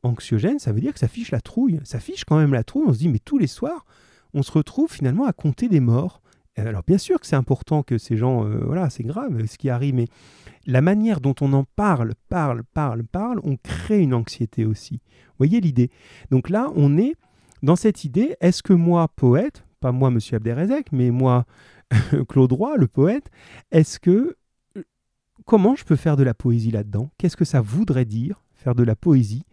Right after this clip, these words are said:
dans un monde pareil, justement ? Euh, alors, la réponse, on va, voilà, il est seize heures, donc on va aller très, très vite sur la réponse sur la fin. Alors, je vois arriver des nouvelles de l'ami Dylan. Bah oui, Dylan, désolé du retard, mon grand. Oui,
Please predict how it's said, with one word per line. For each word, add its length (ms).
dans 200
un 80
monde 320
pareil, 460
justement ? 680
Euh, 380
alors, 320
la 180
réponse, 520
on 80
va, 200
voilà, 200
il 80
est 40
seize 280
heures, 120
donc 200
on 40
va 80
aller 120
très, 160
très 180
vite 160
sur 140
la 100
réponse 340
sur 140
la 140
fin. 240
Alors, 280
je 180
vois 220
arriver 320
des 120
nouvelles 360
de 80
l'ami 240
Dylan. 400
Bah 160
oui, 180
Dylan, 380
désolé 380
du 100
retard, 320
mon 100
grand. 280
Oui, 220